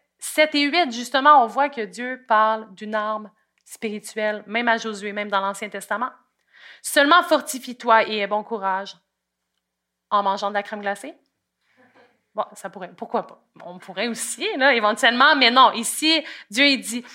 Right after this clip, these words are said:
En te conformant fidèlement à toute la loi que Moïse, mon serviteur, t'a prescrite. » Ne t'en écarte ni à droite, ni à gauche, afin de réussir où que tu ailles.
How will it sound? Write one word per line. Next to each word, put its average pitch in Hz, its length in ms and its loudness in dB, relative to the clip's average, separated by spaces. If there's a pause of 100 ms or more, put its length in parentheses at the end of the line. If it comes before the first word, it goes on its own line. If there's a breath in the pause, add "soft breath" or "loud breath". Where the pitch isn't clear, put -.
(240 loud breath)
En 349 280 10
te 277 140 0
conformant 277 1080 6 (300 loud breath)
fidèlement 285 960 4 (180 loud breath)
à 208 160 4
toute 277 280 -6
la 214 180 2
loi 196 320 -4
que 220 160 -10
Moïse, 208 500 -10
mon 202 180 -10
serviteur, 190 680 -10
t'a 196 80 -14
prescrite. » - 460 -18 (600 loud breath)
Ne 262 80 2
t'en 302 180 6
écarte 349 360 4
ni 359 160 2
à 339 120 6
droite, 285 420 6 (200 loud breath)
ni 294 160 2
à 302 140 6
gauche, 254 440 6
afin 240 360 4
de 277 120 2
réussir 254 840 -2
où 262 220 -2
que 262 140 -4
tu 233 280 -6
ailles. 247 240 -2